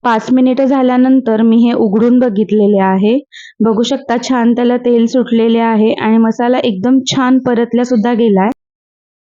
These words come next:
आता आपण यामध्ये परतवून घेतलेली गवार घालून घ्यायची आहे.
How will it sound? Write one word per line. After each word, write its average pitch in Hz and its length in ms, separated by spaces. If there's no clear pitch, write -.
आता 269 80
आपण 247 320
यामध्ये 233 400
परतवून 233 520
घेतलेली 247 540
गवार 220 280
घालून 233 340
घ्यायची 208 380
आहे. 185 380